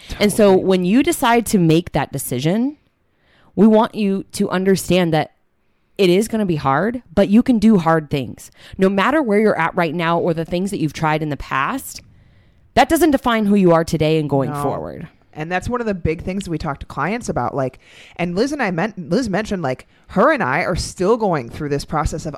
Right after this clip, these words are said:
Speaker 2: unraveling all of the belief systems we have in our mind, all of the things that we,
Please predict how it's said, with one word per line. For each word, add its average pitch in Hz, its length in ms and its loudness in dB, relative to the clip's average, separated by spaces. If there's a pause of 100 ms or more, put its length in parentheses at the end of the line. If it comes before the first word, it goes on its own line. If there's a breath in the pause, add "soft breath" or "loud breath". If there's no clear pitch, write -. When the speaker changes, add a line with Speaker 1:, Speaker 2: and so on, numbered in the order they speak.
Speaker 2:
unraveling 165 680 -4
all 151 280 -6
of 226 140 -10
the 175 80 -8
belief 147 600 -4
systems 220 480 -6
we 214 140 -2
have 196 180 0
in 196 40 -2
our 185 120 0
mind, 170 460 -2
all 202 260 0
of 233 100 -6
the 208 100 -4
things 180 280 -8
that 165 120 -4
we, 139 300 -8